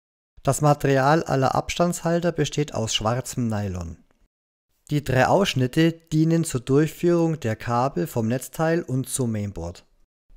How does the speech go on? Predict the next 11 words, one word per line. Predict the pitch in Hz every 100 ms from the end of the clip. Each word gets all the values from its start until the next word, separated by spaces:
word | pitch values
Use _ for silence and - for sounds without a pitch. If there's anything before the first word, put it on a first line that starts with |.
| - -
Hier | - 180 170
seht | - 170 165
ihr |
noch | 151 143
einmal | 143 139 139 131
genauer | 123 120 147 160 160
die | 123
Aussparung | 104 120 147 - - 135 139 143
für | - 123
die | 120
Grafikkarte. | 104 101 107 107 - 90 - -